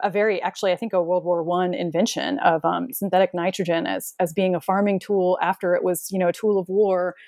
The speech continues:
But in Marx's time, it was, uh, he writes about Napoleonic boneyards, um, you know, exhuming the graves of, of soldiers on the continent to, to, uh, replenish, like, nitrogen and phosphorus in British farm,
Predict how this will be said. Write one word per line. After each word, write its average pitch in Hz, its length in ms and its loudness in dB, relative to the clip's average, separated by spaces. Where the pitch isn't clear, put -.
But 220 120 4
in 220 140 0
Marx's 208 380 -2
time, 170 400 0
it - 160 -6
was, 190 240 4
uh, 180 140 0
he 208 160 -4
writes 208 280 0
about 190 280 0
Napoleonic 190 640 0
boneyards, 175 840 0
um, 170 480 -2
you 202 80 -2
know, 185 200 2
exhuming 208 560 0
the 185 100 -2
graves 185 640 0
of, 170 400 0
of 196 120 -2
soldiers 208 360 2
on 190 60 -4
the 180 80 2
continent 190 640 -2
to, 185 100 -10
to, 190 240 0
uh, 180 100 2
replenish, 190 680 -2
like, 180 160 0
nitrogen 185 500 0
and 175 120 -4
phosphorus 180 560 0
in 185 120 -6
British 175 480 2
farm, 202 300 2